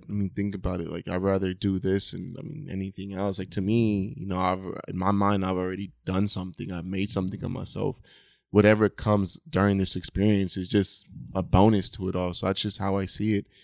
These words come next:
And it's fun. Don't get me wrong. Like, time, it's, it's tough sometimes. Like, it's, like, it's stressful 'cause at the end of the day, it's like, you're not guaranteed.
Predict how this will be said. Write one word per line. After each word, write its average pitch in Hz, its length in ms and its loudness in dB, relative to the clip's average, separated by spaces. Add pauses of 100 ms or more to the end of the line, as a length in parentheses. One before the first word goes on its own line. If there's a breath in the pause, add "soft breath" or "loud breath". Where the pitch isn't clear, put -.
(380 loud breath)
And 113 80 6
it's 185 160 6
fun. 135 220 6
Don't 131 80 6
get 160 100 4
me 131 60 6
wrong. 123 220 6
Like, 98 120 2
time, 139 260 2
it's, 139 220 -2
it's 147 160 -2
tough 139 240 8
sometimes. 98 420 -2
Like, 92 240 -8
it's, - 220 -12
like, 85 160 -4
it's 104 140 -2
stressful 95 580 4 (320 soft breath)
'cause 101 160 4
at 104 80 2
the 110 60 4
end 110 80 4
of 113 60 6
the 104 80 6
day, 98 200 2
it's 101 160 2
like, 92 180 -2
you're 104 120 2
not 95 280 2
guaranteed. 101 760 2